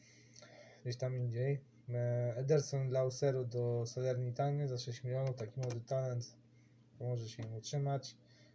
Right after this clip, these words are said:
Jesus Jimenez do Toronto F C, trafił z Górnika Zabrze.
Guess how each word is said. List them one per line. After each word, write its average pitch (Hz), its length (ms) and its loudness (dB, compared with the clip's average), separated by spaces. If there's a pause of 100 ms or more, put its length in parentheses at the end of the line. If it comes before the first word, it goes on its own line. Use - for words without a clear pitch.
(140)
Jesus 143 360 2
Jimenez 131 300 -2
do 117 80 -4
Toronto 147 480 2
F 135 140 4
C, 139 180 0
trafił 127 420 -2
z - 20 -4
Górnika 127 400 0
Zabrze. 117 500 0